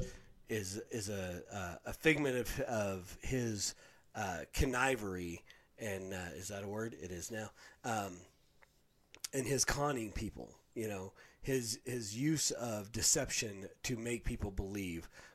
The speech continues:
what he wanted them to believe. So as we look at this, we actually see that Joseph has taken the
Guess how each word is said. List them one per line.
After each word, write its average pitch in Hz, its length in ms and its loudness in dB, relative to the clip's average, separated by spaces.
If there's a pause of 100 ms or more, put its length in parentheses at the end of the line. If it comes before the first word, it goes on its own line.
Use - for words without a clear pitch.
what 107 180 2
he 104 160 0
wanted 90 360 -4
them 82 220 -6
to - 80 0
believe. 80 520 -8 (340)
So 135 260 6
as 117 140 0
we 117 140 2
look 147 320 4
at 110 120 2
this, 101 240 -4
we 113 140 0
actually 123 480 0
see 101 560 2 (380)
that 95 120 -4
Joseph 131 440 2
has 107 240 2
taken 131 480 0
the 104 180 -4